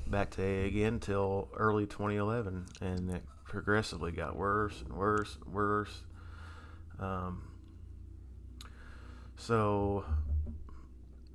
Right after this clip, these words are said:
from there, I ended up, fin-, my parents finally kicked me out of the house, and I went to the Beacon House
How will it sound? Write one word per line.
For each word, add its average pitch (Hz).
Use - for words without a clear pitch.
from 98
there, 113
I 107
ended 104
up, 104
fin-, 113
my 90
parents 107
finally 110
kicked -
me 98
out 95
of 82
the 92
house, 98
and -
I 95
went 95
to -
the -
Beacon 101
House 92